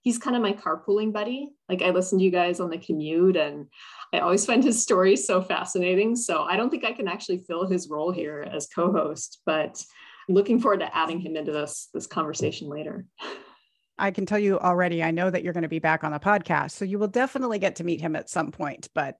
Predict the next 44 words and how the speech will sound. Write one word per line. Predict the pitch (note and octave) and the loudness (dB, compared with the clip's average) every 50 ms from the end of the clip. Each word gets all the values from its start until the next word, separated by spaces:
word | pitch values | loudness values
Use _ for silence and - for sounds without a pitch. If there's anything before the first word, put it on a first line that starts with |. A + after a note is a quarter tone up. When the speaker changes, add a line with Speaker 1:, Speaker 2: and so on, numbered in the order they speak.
| - - | -12 -6
Speaker 2:
yeah, | G3+ F3+ D#3 D#3+ - - - | -2 0 2 2 0 -2 -4
that's | F3 E3+ E3 - | -6 -6 -6 -6
funny | - - E3 D#3+ D#3+ D#3+ D#3 | -6 -4 -2 0 0 0 -2
you | D3+ | -2
talk | - E3 D#3 | -2 -4 -2
about, | - - - - | -2 -2 -2 -2
he's | D#3+ E3+ D#3+ - | -4 -6 -6 -6
like | D#3+ D#3+ | -6 -6
your | - D#3+ | -6 -8
carpool | - - E3+ E3+ E3+ - F#3+ E3+ | -8 -8 -10 -8 -6 -6 -6 -2
buddy. | - E3 F#3 F3+ E3+ E3 - - | -2 -2 -2 -2 -4 -8 -10 -10
I | |
totally | F3 - F3+ F3 E3+ E3+ | -6 -4 -2 -2 -2 -2
get | - E3 E3 - | -2 -2 -4 -4
that. | - - - - _ _ _ _ _ _ _ _ _ _ _ - | -6 -8 -8 -10 _ _ _ _ _ _ _ _ _ _ _ 2
I | C4 | 4
like | E4+ G4 G4 | 4 4 4
the | G4+ D#4 | 6 4
idea | A#3+ A3+ A3 G#3 G3 | 6 6 6 4 4
of | F3+ | 4
being | F#3+ G3 F#3 F#3 | 2 0 0 0
people's | F3+ G3 - - F#3 F3 | 0 -2 -2 -2 -4 -4
carpool | - - F#3+ F3+ - F#3+ F3 | -2 0 0 0 0 0 0
buddies | F3+ F3 E3+ E3 E3+ E3 E3 | 2 0 0 0 -2 -6 -6
as | F3+ E3+ E3 | -8 -8 -6
we're | F3 E3+ E3 E3 | -6 -6 -4 -6
talking | - - F#3+ F#3 F3 - E3+ F3+ | -4 -4 -4 -4 -4 -2 -4 -2
about | F3 F3 E3 D#3+ D#3+ - - _ _ _ _ _ _ _ _ _ _ - | 0 0 0 0 0 -2 -6 _ _ _ _ _ _ _ _ _ _ -6
nerdy | G3 F#3+ F#3+ F#3 F3+ F3 D#3+ | -4 -2 -2 0 0 0 0
business | F3 E3+ - D#3+ E3 - | -2 -2 -2 -2 -2 -2
stuff. | - - - - - - _ _ _ _ _ _ _ _ _ _ _ - | -2 -4 -6 -6 -8 -16 _ _ _ _ _ _ _ _ _ _ _ 0
Speaker 1:
Yeah, | F3+ F#3+ F3+ E3 D3 C#3 - - - | 2 2 2 2 0 -2 -6 -4 -2
I | G3+ C#4 | 0 0
talk | - G4 F#4 F#4+ - | 2 2 0 0 2
to | - A#3 | 2 2
you | G#3 G3+ A#3+ | 2 2 2
guys. | - - E3 D#3 - D3 D3 - - - | 2 0 0 -2 -4 -6 -8 -10 -8 -6
You | F3 F3+ | -4 -2
just | F3 F3+ F#3 - - | 0 0 -2 0 0
don't | G3+ F3 C#3+ | 0 0 0
know | D#3+ E3 D3 | 0 0 0
it. | - - - - _ _ _ _ _ - F3 | -2 -4 -10 -18 _ _ _ _ _ -2 2
You | F3+ | 4
can't, | F#3 D#4 - - E4 - - - - D4 | 6 6 6 6 4 4 6 6 4 4